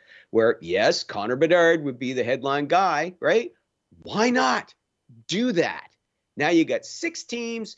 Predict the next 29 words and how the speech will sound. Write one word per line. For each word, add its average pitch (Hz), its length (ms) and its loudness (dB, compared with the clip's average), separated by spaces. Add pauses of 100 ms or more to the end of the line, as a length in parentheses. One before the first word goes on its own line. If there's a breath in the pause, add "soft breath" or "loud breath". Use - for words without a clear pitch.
(140)
It's 233 180 -2
perfect. 190 440 -2
"Oh, 294 400 6
you 277 80 2
can't 311 280 2
do 247 180 0
a 190 40 2
tournament 190 340 0
with 147 100 -10
six - 200 -4
teams." 208 300 -8
Really? 269 380 6
Gee, 320 220 0
the 180 140 4
N 247 80 2
H 240 220 -2
L 262 160 0
did 180 180 -4
just 262 300 -2
fine 269 260 -4
for - 140 -2
thirty 214 320 -6
fucking - 600 -6
years 220 320 -4
with 165 120 -2
six - 340 -4
teams. 117 480 -4
<laughs> - 380 -12
Okay? 156 640 0